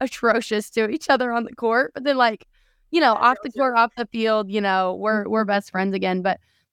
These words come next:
I think that that was, like, so refreshing. I was like, "Oh my gosh," like, you know, it's, it's all the same. And it was, it was so fun to watch, like, big things that I learned. I didn't know about, like, the points for, like, uh, like, individual players and then also, like,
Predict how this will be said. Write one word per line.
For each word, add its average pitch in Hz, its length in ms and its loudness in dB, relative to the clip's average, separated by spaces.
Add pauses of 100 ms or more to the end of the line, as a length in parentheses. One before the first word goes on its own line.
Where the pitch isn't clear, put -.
I 247 120 2
think 262 180 2
that 294 140 0
that 277 100 0
was, 254 140 0
like, 233 120 -4
so 220 240 0
refreshing. 202 540 -2
I 202 60 0
was 202 100 -6
like, 233 140 -6
"Oh 262 100 -4
my 294 160 2
gosh," 208 480 2
like, 185 400 -2 (300)
you 254 160 0
know, 190 220 -2
it's, - 460 -4
it's 240 220 -4
all 208 240 4
the 220 140 -2
same. 196 560 0
And 180 160 -6 (340)
it 262 80 6
was, 277 180 2 (140)
it 262 60 2
was 269 140 0
so 220 260 2
fun 262 160 0
to 240 80 2
watch, 202 320 0
like, 190 180 -4
big 208 200 -4
things 262 260 0
that 233 120 -2
I 208 120 0
learned. 214 240 -2
I 226 60 -2
didn't 302 220 -4
know 208 180 0
about, 208 220 0
like, - 140 -6 (140)
the 180 80 -8
points 180 720 -2
for, 185 180 0
like, - 260 -8 (1000)
uh, 196 280 2
like, 190 180 -2
individual 180 360 -2
players 214 500 0
and 180 120 -2
then 175 120 -2
also, 180 300 -6
like, - 160 -8